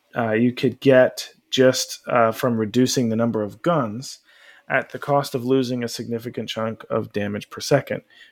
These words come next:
you could drastically increase your sustained fire capability. Um, and Captain Kieran just commented, "Exactly. Could be a cool mechanic to have. Fingers crossed for something along these lines."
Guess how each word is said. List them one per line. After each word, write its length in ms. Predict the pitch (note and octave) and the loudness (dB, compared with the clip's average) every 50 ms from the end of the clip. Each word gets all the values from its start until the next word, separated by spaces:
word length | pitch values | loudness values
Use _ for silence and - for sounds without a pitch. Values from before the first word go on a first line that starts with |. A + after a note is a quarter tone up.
| _ - | _ -8
you 100 | A2+ G#2 | -8 -4
could 280 | - - D#3+ D3+ - | 0 2 2 2 2
drastically 600 | - A#2+ A#2 A#2+ A#2 - - A2 - - G#2+ G#2 | 2 0 0 0 -2 -4 -8 -10 -8 -6 -6 -6
increase 520 | G#2 G2+ - - A#2 A2 G#2 - - - - | -6 -8 -8 -4 -4 -4 -4 -4 -8 -10 -6
your 200 | - C#3 C#3 C#3+ | 0 2 4 4
sustained 680 | C#3+ - C3 C3 - - - - F#2+ F#2 F#2 A2 G#2+ A2 | 4 2 -2 -4 -4 -4 -4 -4 -6 -6 -8 -10 -12 -14
fire 580 | - - - G2 F#2+ F#2+ G#2 G#2+ - - - _ _ _ _ _ _ _ _ _ _ - | -14 -6 -4 -2 0 0 0 -2 -4 -6 -10 _ _ _ _ _ _ _ _ _ _ -6
capability. 680 | - G#2 - - D3 - - - - - - - B2 _ _ _ _ _ _ - - - - - - - - - - - | -4 -4 -4 -4 -6 -8 -8 -8 -6 -8 -10 -12 -14 _ _ _ _ _ _ -20 -20 -18 -18 -16 -16 -16 -18 -18 -8 -4
Um, 640 | - A2 A2 A2 G#2+ G#2+ A2 A#2 A2 G#2+ G#2+ A#2 - _ _ _ _ - A3+ - | -2 -2 -2 -2 -4 -4 -6 -6 -8 -10 -12 -12 -16 _ _ _ _ -20 -12 -8
and 120 | C3 A#2 G#2+ | -6 -6 -4
Captain 380 | - A#2+ A#2 A#2 - A#2+ A2 | -4 -4 -4 -4 -4 -6 -8
Kieran 420 | A2 - - A#2 A2+ A2 A2 G#2+ G#2+ | -8 -6 -6 -4 -4 -4 -4 -6 -8
just 220 | G#2 G#2+ - - | -10 -10 -10 -10
commented, 600 | - A#2+ A2+ A2 G#2+ G#2+ G#2+ G#2+ - A2+ A2 - - | -8 -8 -6 -6 -6 -6 -6 -4 -4 -4 -4 -2 0
"Exactly. 840 | F3+ G3 F#3+ D#3+ B2 G2+ G#2 G#2 C#3 C3 B2+ - - A#2 G#2+ F#2+ | 0 0 0 0 -2 -6 -4 -2 0 0 -2 -2 -6 -8 -8 -8
Could 220 | F#2+ - C3 B2 A2+ | -8 -8 -8 -6 -2
be 120 | B2+ A#2+ | -2 -2
a 60 | A2+ G#2+ | -2 -2
cool 220 | - - F3 F3+ | 0 0 0 2
mechanic 460 | F3 E3+ E3 - D#3 C#3+ C#3+ C#3+ - | 2 0 0 0 0 0 0 0 -2
to 80 | - C3+ | -4 -6
have. 480 | A2 A2 A2 A2 G#2+ A2 A2 G#2 - - _ - - _ _ _ | -6 -4 -4 -4 -4 -4 -4 -6 -8 -14 _ -20 -20 _ _ _
Fingers 320 | - F3+ F3+ F#3 E3 D3 | -4 -2 0 0 0 0
crossed 380 | - - - D3 C3+ C3 - - | -2 0 4 4 4 4 2 0
for 80 | - A#2 | -4 -2
something 320 | - B2+ A2 - A#2 A2 | -2 -2 -2 0 0 0
along 280 | G2 F#2+ F#2+ G2 F#2+ F#2+ | 2 2 2 2 0 0
these 240 | F#2+ G2 G2+ - | -2 -2 -4 -4
lines." 400 | G2+ E2+ F2 E2+ F2 - - - | -6 -6 -6 -6 -8 -10 -12 -14